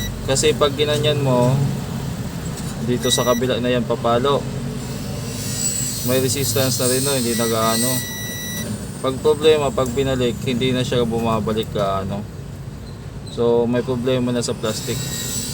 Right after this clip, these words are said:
Kaya back to dating ano tayo, rekta na lang natin.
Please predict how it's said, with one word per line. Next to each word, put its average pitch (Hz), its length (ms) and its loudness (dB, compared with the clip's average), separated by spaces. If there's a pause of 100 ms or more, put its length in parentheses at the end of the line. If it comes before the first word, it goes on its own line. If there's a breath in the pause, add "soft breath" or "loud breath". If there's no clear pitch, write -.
(240)
Kaya 139 320 6
back 147 240 4
to 151 480 8
dating 131 400 2
ano 139 160 2
tayo, 131 320 2 (800)
rekta 135 240 0
na 135 160 2
lang 127 160 2
natin. 123 400 0